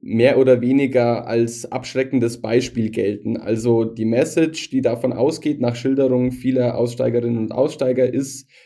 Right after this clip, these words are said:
wenn du unsere Gemeinschaft verlässt, dann bist du, wie der Herr Obermeier gesagt hat, sozial tot. Dann hast du keinen Anschluss mehr an die Gemeinschaft,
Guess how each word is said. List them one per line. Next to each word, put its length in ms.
wenn 300
du 100
unsere 380
Gemeinschaft 680
verlässt, 680
dann 180
bist 280
du, 360
wie 100
der 100
Herr 160
Obermeier 400
gesagt 400
hat, 160
sozial 500
tot. 460
Dann 140
hast 260
du 120
keinen 420
Anschluss 500
mehr 420
an 280
die 300
Gemeinschaft, 720